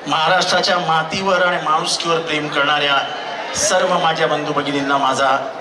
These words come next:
मानाचा मुजरा. आल्यापासून ऐकतोय प्रत्येकाच्या बात-,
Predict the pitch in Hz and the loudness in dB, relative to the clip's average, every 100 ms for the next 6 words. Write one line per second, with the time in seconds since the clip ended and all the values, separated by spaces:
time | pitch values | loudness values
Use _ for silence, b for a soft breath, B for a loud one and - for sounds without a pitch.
0 | - 135 131 131 135 120 120 120 - - | -4 0 0 0 -2 -2 -2 -2 -4 -6
1 | - - - - - 1077 - - - 988 | -12 -12 -12 -10 -6 -4 -2 -2 0 0
2 | - - - - - - 156 185 185 165 | 0 -2 -2 -2 -2 0 2 2 2 0
3 | 165 160 156 - 160 156 147 147 - - | 2 0 0 -2 0 2 0 -4 -8 -14
4 | - - - - - - - - - - | -14 -16 -16 -16 -16 -16 -16 -16 -16 -16
5 | - - - - - - 160 165 180 180 | -16 -16 -16 -16 -8 -2 -2 0 -2 0
6 | 185 170 160 165 | 0 2 0 0